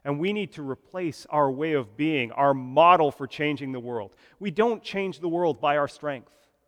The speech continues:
or by our talent, or by our intelligence, or by our power.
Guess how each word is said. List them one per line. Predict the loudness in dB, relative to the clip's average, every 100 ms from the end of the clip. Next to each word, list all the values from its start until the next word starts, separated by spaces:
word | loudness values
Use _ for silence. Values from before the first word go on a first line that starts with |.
| _ _ _ _
or | -6
by | 4 4
our | 4 0
talent, | -4 -4 -2 -4 -8
or | -8
by | 0 2
our | 2 0
intelligence, | -6 -8 -6 -6 -8 -12
or | -14
by | -12 -10 -10
our | -12
power. | -14 -10 -10 -8 -12